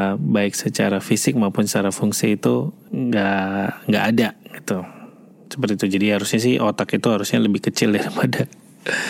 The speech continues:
yang sekarang udah ada. Karena kan ada namanya prosesnya tadi itu yang synaptic pruning. Dan itu kan tidak terjadi. Jadi memang yang namanya sepuluh persen itu miskonsepsi ya, saudara-saudara sekalian, <laughs> pendengar yang setia.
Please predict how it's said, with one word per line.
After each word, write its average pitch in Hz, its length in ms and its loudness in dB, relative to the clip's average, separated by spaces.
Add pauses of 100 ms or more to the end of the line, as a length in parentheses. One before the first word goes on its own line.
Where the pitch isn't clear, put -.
(460)
yang 113 160 4
sekarang 107 320 0
udah 104 240 2
ada. 104 320 0
Karena 110 240 -2
kan 127 160 0
ada 110 160 2
namanya 107 220 2
prosesnya 104 420 0
tadi 113 160 2
itu 110 160 0
yang 98 80 0
synaptic - 480 -2
pruning. 98 400 0 (720)
Dan 101 160 2
itu 110 80 2
kan 117 80 4
tidak 98 240 0
terjadi. 95 400 -2
Jadi 104 240 2
memang 110 320 4
yang 101 160 2
namanya 95 240 0
sepuluh 98 240 -2
persen 131 520 0 (760)
itu 120 640 2
miskonsepsi 117 640 0
ya, 92 80 -2 (640)
saudara-saudara 98 560 0
sekalian, 101 380 -2 (480)
<laughs> - 480 -12
pendengar 104 500 0
yang 92 240 0
setia. 101 480 0